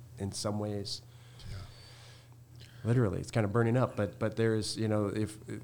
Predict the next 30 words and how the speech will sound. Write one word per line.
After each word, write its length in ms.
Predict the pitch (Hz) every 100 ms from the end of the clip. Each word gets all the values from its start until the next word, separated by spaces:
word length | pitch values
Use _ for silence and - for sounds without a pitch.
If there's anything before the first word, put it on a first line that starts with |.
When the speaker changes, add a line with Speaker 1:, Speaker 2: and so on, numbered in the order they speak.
| - - - - - -
Speaker 1:
I 40 | 104
think, 220 | 107 -
and, 220 | 104 95
and 220 | 104 101
when 100 | 107
you, 100 | 104 95
when 120 | 113
I 40 | 104
talk 260 | 120 117
about 200 | 113 104
housing, 640 | 90 110 113 107 104 101 92 - - - - - - - - - - -
just 160 | 107
to 60 | -
throw 180 | 120 107
out 100 | -
statistics 600 | - - 135 127 - 101
along 200 | 95 101
this 160 | 98
line, 200 | 104 98
like, 120 | 98 - - -
you 120 | 110
know, 100 | 101 - -
twenty 260 | - 131 131
percent, 520 | 123 120 - 113 110 -
let's 160 | 104 98
see, 140 | 101
I 60 | 101
think 160 | 131 123
it's, 100 | 113
it's 300 | 110 -